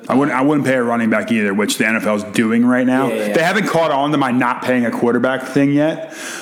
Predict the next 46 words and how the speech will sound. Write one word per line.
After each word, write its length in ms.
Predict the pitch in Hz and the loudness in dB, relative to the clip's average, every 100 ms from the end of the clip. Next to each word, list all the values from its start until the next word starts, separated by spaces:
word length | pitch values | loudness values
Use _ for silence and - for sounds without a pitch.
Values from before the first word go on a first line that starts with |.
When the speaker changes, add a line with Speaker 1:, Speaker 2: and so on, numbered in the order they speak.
| - | -4
Speaker 1:
Um, 520 | 135 127 123 120 117 113 | 0 2 2 2 2 2
but 80 | |
what 160 | 127 139 | 2 2
they've 200 | 135 110 | 0 0
done, 200 | 127 139 | 0 0
like, 120 | 123 | -2
'cause 120 | - | 0
right 160 | 147 202 | 0 2
now 100 | 180 | 2
you 160 | 123 135 | 2 2
could, 220 | 165 123 | 2 2
you 80 | 139 | 2
could 100 | 175 | 0
have 100 | - | 0
traded 600 | - 123 113 101 98 - - _ - | 0 2 2 -2 -6 -12 -20 _ -6
Jalen 360 | 107 120 117 104 | 0 2 2 0
Hurts 260 | 107 101 | 0 -2
for 120 | - 107 | -4 -6
four 340 | - 117 110 | -2 0 0
or 60 | 107 | 0
five 280 | 104 101 | 0 -2
first 300 | - 107 - | 0 -2 0
round 180 | 104 98 | -2 -2
picks. 380 | - 175 - - - - - | -4 -4 -6 -12 -14 -20 -16
Speaker 2:
Yeah. 120 | 92 98 | -10 -2
Speaker 1:
And 100 | 123 | 0
I'm 140 | 147 | 2
just 180 | 180 - | 2 2
thinking, 340 | 143 123 127 | 0 2 2
like, 280 | 117 104 92 - - - - | 2 0 -4 -12 -20 -20 -6
"Okay, 280 | 117 113 110 | -4 -2 0
I'll 120 | 110 | 0
just 160 | 110 - | 0 0
get 100 | 113 | 2
another 800 | 107 107 107 107 113 110 110 - - | 4 4 2 0 0 0 -4 -10 -4
young 320 | 113 120 123 | 0 2 2
quarterback 640 | - 135 113 98 98 - - - - | 2 2 2 0 -2 -4 -10 -10 -4
like 100 | 113 | -2
a 60 | 113 | 0
Russell 360 | 117 120 135 | 0 2 2
Wilson 520 | 123 123 - 123 120 123 | 2 2 2 2 2 2
or 220 | 110 110 | 0 0
a 60 | |
Jalen 320 | 101 120 123 107 | 2 2 2 0
Hurts 480 | 113 123 123 117 | 2 2 2 0
or 260 | 110 110 | 0 -2